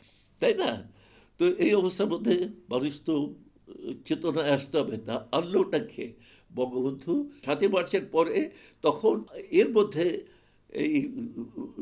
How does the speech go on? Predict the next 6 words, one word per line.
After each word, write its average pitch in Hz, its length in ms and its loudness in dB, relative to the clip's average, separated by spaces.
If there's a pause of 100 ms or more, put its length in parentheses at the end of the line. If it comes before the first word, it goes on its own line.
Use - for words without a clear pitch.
(140)
সে, 127 360 -2 (580)
আহ, - 440 -4
আমরা 127 380 -4 (200)
সব 123 220 -4 (920)
চলে 185 220 2
গেলাম 170 300 2